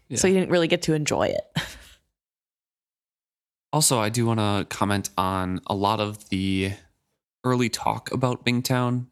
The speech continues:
Speaker 2: and I think it is purposely written that way. First pointing out that she looks like a doxy ready for a tumble, and then saying, like, you know, there's anything that can happen in the night market, and then further down saying,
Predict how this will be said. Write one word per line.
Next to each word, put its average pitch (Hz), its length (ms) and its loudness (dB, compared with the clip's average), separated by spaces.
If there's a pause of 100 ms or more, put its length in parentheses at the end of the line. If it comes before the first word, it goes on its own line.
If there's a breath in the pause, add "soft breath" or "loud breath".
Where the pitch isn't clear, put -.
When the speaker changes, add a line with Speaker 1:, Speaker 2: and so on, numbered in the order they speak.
Speaker 2:
and 117 80 0
I 107 60 2
think 123 420 -2
it 117 160 -2
is 110 240 0
purposely 151 520 -2
written 160 240 0
that 156 160 0
way. 160 320 0
First 117 380 -2
pointing 107 240 0
out 104 240 -2
that 101 100 -2
she - 140 -4
looks - 180 -4
like - 100 -6
a 104 60 0
doxy 104 380 0
ready 101 160 -2
for - 140 -6
a - 60 -4
tumble, 156 460 0 (300 loud breath)
and 120 160 2
then 110 220 2
saying, 104 440 2
like, 98 500 -2 (300 soft breath)
you 107 60 2
know, 98 180 4
there's 95 460 2
anything 110 320 0
that 95 80 -6
can 107 120 -6
happen 98 260 0
in 95 40 0
the 95 140 -2
night 135 120 0
market, 123 440 -2
and 113 100 -2
then 107 180 0
further 117 340 0
down 107 300 2
saying, 101 420 0